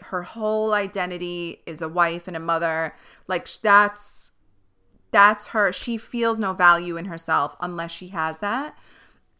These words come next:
And that's very evident from watching season eight up until now because she kept crying about being thirty-four and divorced. Meanwhile, she's slightly famous. She's absolutely beautiful.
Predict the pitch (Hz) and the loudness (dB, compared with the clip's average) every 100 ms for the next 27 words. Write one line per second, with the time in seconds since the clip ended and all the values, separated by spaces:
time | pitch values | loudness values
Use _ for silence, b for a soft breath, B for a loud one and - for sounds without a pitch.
0 | - 214 226 208 214 285 - 214 247 208 | -6 -2 0 0 -2 -2 -2 -2 -2 -6
1 | 196 185 170 175 185 180 - 180 170 - | -6 -4 -2 -4 -8 -12 -12 -12 -12 -10
2 | 175 175 - - - - - - 175 175 | -8 -8 -10 -18 -18 -6 -6 -6 -12 -10
3 | 170 285 262 180 180 - 202 180 175 175 | -4 0 0 0 -4 -8 -2 0 0 -2
4 | 175 - b b b b - - 277 262 | -6 -14 b b b b -12 -6 -6 -6
5 | - 254 - - - 240 269 294 269 226 | -6 -6 -8 -14 -2 6 8 8 2 2
6 | 202 - - 214 202 214 220 214 214 208 | 0 0 -6 -6 -4 -4 -4 -4 -4 -4
7 | 185 185 285 262 190 - 220 233 226 208 | -6 -6 -4 -2 -4 -6 -4 0 2 0
8 | 202 - b b b b b _ - - | -2 -8 b b b b b _ -12 -6
9 | 247 226 214 - - _ _ _ _ - | -2 -2 -4 -8 -12 _ _ _ _ -4
10 | - - 226 220 226 254 277 185 165 170 | -4 -2 4 6 6 0 -4 -4 -4 -6
11 | 214 - 190 - 202 - - 233 240 170 | -6 -8 -10 0 2 2 0 -8 -8 -6
12 | 175 175 175 170 170 226 | -6 -6 -2 0 0 -4